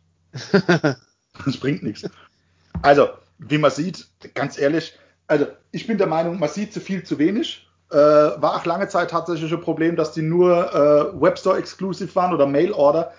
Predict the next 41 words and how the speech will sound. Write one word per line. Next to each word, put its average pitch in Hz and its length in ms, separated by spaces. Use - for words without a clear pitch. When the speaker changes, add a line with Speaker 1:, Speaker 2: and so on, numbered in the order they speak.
Speaker 2:
und 147 140
man 196 100
extrem 170 340
schwer 151 380
an 160 80
die 147 80
Dinger 151 260
rankommen 190 400
ist. - 320
Äh, 131 340
aber 135 600
ist - 200
meiner 160 240
Meinung 131 280
nach 120 280
eine 131 80
völlig - 880
unerschätzte 135 500
Unit. 107 360
Speaker 1:
Boah, 95 120
die 107 100
ist, - 100
die - 40
Speaker 2:
Beide. 117 200
Speaker 1:
ist 107 60
brand-, 117 320
die 143 40
ist - 320
brandgefährlich. 120 760
Also 113 220
das 117 160
ist 127 120
schon, 139 160
weil 156 140
die 165 80
Punkte 220 400
halt 180 180
auch 147 80
so, 135 180
äh, 131 320
so 120 280